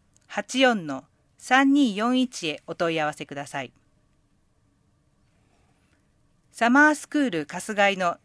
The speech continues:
従事職員。夏季休業期間中、小学校での児童の見守り、各教室運営指導者の補助をする職員を募集します。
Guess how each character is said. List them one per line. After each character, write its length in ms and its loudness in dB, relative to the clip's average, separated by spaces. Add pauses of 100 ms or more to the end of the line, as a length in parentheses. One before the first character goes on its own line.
従 240 -4
事 100 -6
職 300 -8
員。 180 -10 (2250)
夏 160 -2
季 180 -4
休 240 -2
業 220 2
期 140 -12
間 240 0
中、 340 -8 (440)
小 260 4
学 240 2
校 220 -2
で 100 -4
の 220 -8 (400)
児 160 -6
童 220 2
の 120 -8
見 160 -6
守 360 -6
り、 80 -16 (840)
各 300 0
教 240 2
室 340 -6
運 260 0
営 160 4
指 100 -6
導 220 2
者 160 -6
の 140 -6
補 140 -4
助 140 0
を 140 0
す 140 -12
る 100 -10
職 300 -8
員 260 -8
を 140 -10
募 80 -4
集 220 -8
し 160 -12
ま 140 -10
す。 180 -20